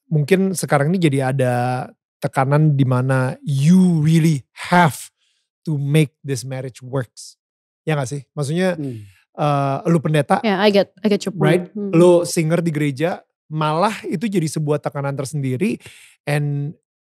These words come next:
Speaker 1: no matter what, lu inget ya,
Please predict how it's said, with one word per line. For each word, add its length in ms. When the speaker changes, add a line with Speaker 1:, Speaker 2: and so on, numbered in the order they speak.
Speaker 1:
no 220
matter 380
what, 360
lu 300
inget 300
ya, 140